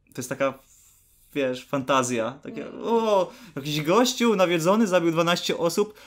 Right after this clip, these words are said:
Speaker 1: toporami, które znalazł na ogródku i był topornik. A co jest najlepsze, że on jeszcze wpisał taki list w typie takiego demona,
Speaker 2: Mhm.
Speaker 1: a wcześniej był demon z Nebraski, <laughs> który nie pisał żadnych, znaczy on pisał tam listy, ale do swoich znajomych.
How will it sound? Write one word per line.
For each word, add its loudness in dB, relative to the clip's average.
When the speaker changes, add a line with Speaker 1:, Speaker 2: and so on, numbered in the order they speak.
Speaker 1:
toporami, 4
które 2
znalazł 2
na 0
ogródku 0
i -4
był 4
topornik. 0
A 4
co -2
jest -2
najlepsze, 2
że 0
on 2
jeszcze -4
wpisał -2
taki -4
list -4
w -20
typie -2
takiego -6
demona, 0
Speaker 2:
Mhm. -10
Speaker 1:
a -6
wcześniej -4
był -4
demon 0
z -8
Nebraski, 0
<laughs> -4
który 0
nie 2
pisał 0
żadnych, -2
znaczy -4
on -4
pisał -6
tam -6
listy, -8
ale -4
do -10
swoich -8
znajomych. -6